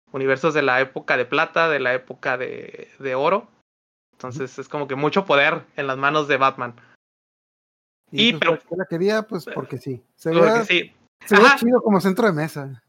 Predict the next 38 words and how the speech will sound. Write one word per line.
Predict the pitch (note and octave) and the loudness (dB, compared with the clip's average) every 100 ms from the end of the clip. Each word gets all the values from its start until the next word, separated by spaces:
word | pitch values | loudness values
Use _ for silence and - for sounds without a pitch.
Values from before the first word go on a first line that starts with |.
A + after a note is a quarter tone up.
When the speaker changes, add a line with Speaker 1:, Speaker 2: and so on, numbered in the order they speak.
| _ | _
Speaker 1:
¿Se, | - G3 | -4 -2
se, | G#3 G#3+ | -2 0
se | |
acuerdan | G#3 G3+ G#3+ B3 A#3+ F#3+ | 2 4 4 4 2 0
lo | F3 D#3+ | 4 6
de | D#3 D#3 | 4 2
que, | D#3 D3 C#3+ D3+ | 4 6 4 2
ah, | D#3+ | -2
por | - - | -2 -2
qué | G3 | 0
tiene | A3 A3 | 2 2
el | G#3 | 2
casco | G#3+ G3+ A3+ | 2 2 2
de | F#3 | 2
Do-, | G3 G3 - | 0 -2 -4
de | E3 | -2
Doctor | F3 - F3+ | -2 -4 -6
Fate? | - C#4+ C#4+ _ _ _ - | -2 -2 -4 _ _ _ -8
Pues | F3+ | -2
aquí | F#3 A#3 | -2 -2
fue | A3 B3 | 2 2
algo | B3+ | 4
similar. | C4 A#3+ A#3 C#4 D#4 | 2 2 4 4 0
Se | - F3 | -4 -2
acabó | D#3 D#3 D#3+ | 2 2 2
el | G3+ | 2
evento | G#3 A3 B3 | 2 2 2
de | A3+ | 2
Crisis | C4 C4 B3+ G#3+ | 2 -2 -2 -6
y | F#3+ | -4
dijo | F#3+ F#3+ F#3 | -4 -2 0
Batman, | G3 G3 F#3+ F#3 | 2 2 -2 -4
volteó | D#3 D#3 F3 F3 | -6 -4 -4 0
para | G3 | 2
ambos | G3+ G3 G3 | 2 0 0
lados | A3+ A#3+ A3 | 4 4 2
y | F3+ | 0
dijo, | F3+ F#3 F#3 | -2 -2 -4